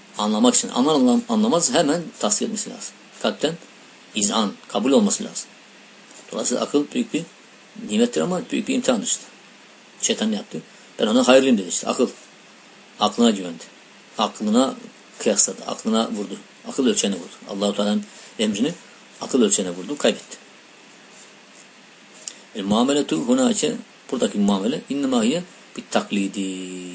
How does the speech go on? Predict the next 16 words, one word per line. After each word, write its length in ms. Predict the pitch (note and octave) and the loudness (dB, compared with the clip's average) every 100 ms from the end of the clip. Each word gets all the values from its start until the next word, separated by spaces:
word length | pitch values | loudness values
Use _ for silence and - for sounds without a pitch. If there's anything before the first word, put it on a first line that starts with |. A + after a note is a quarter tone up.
| F2+ F2+ F2+ - - - - - - | -14 -16 -18 -18 -20 -20 -20 -20 -8
Taklit 300 | G2+ - G#2+ | -8 -4 -4
iledir. 300 | G2 E2 - - | -4 -8 -10 -2
Peygamberi 460 | C#3 G#2+ G2 - | 0 0 -4 -4
taklit. 380 | - G#2 - - - - - - - | -6 -10 -10 -14 -16 -20 -18 -18 -8
Peygamber 280 | A#2+ C3 C#3 | 0 2 6
demişse 300 | G#3+ G#3 C#3+ | 6 6 4
kabul. 240 | B2+ G#2 G2+ - - - - - | 2 0 -2 -12 -20 -20 -20 -14
Çünkü 180 | - A2+ | -4 0
o 100 | C#3 | 2
mucizeye 440 | B2 A2+ G2+ D3 | 2 2 2 2
desteklenmiş. 580 | D3+ E3 D3+ C#3 G#2+ - - - - - - - - - - - - - - C3+ | 4 0 0 0 0 -2 -10 -20 -20 -20 -20 -20 -20 -20 -20 -20 -20 -20 -6 -4
Akılla 380 | C3 C#3 C3+ | 0 4 6
onu 200 | A#2+ A#2+ | 8 8
muhakeme 420 | G#2+ A2+ A2 A#2+ B2 | 6 6 4 4 2
edersen 340 | G2+ - C#3+ | 2 0 0
kayarsın. 380 | - G#3 - | -2 -2 -2